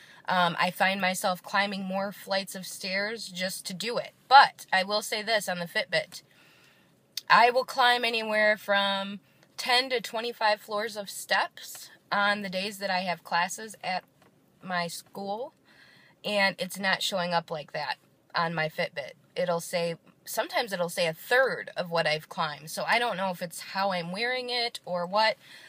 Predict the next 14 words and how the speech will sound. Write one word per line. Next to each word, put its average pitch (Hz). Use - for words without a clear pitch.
but 208
I 202
know 214
my 202
total 208
floors 196
climbed 180
are 175
not 170
accurate 160
to -
the 175
Fitbit. 151
So, 135